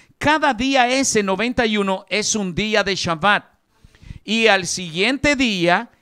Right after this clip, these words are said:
es un primer día de semana. Y el Shabbat se cierra en el día noventa y uno.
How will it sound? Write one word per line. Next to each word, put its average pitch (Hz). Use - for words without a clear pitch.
es 190
un 220
primer 185
día 175
de 180
semana. 208
Y 226
el 214
Shabbat 208
se 214
cierra 247
en 170
el 165
día 208
noventa 185
y 175
uno. 151